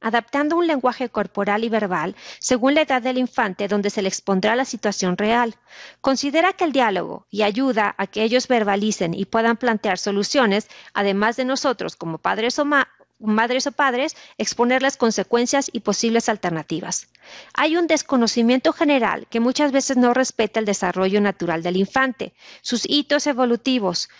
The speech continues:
donde se proyectan comportamientos que son cómodos para el adulto y que se espera que los deba realizar el niño o la niña.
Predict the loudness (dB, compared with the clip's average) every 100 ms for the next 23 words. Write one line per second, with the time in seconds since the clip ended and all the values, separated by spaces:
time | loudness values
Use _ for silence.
0 | -8 0 2 2 0 0 2 0 0 -2
1 | 0 0 0 0 0 2 0 -2 -2 -2
2 | 0 0 2 0 2 -2 -4 -4 -2 -2
3 | 0 -2 2 0 0 -2 0 0 -2 0
4 | 0 0 -2 -2 0 0 0 0 -2 -2
5 | -2 -2 0 0 2 0 0 0 2 4
6 | 4 2